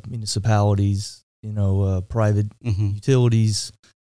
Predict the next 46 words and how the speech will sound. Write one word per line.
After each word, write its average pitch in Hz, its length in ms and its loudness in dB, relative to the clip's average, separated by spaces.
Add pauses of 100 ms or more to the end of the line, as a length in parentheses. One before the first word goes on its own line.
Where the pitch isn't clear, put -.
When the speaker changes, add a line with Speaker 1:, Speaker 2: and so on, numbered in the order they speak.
(140)
Speaker 1:
uh, 101 200 2
covering 107 380 4
all 101 140 4
the 98 80 2
grievances 107 600 2
and 95 100 0
bargainings. 107 680 2
And 107 140 4
then 110 200 4
one 110 180 4
day 110 260 4
he 110 220 0
just 104 380 -4 (340)
had 101 140 -2
enough 101 440 2
and 98 120 2
decided 101 520 2
that 104 180 4
he 107 100 4
was 107 140 2
gonna 117 140 4
retire 131 420 0 (420)
and 107 140 4
looked 113 200 2
at 117 80 0
me 113 180 4
and 113 120 4
asked 113 220 2
me 127 60 0
if 110 80 -2
I 123 80 4
was 123 140 4
ready. 131 260 2 (760)
Speaker 2:
And 90 340 0 (220)
you 95 100 -4
said, 98 360 -2
"Let's 107 180 2
do 123 180 2
it." - 180 0
Speaker 1:
I 113 120 2
said, 113 280 -2 (260)
"No 110 160 0
better 120 220 4
time 135 260 4
than 139 120 2
now. 160 300 4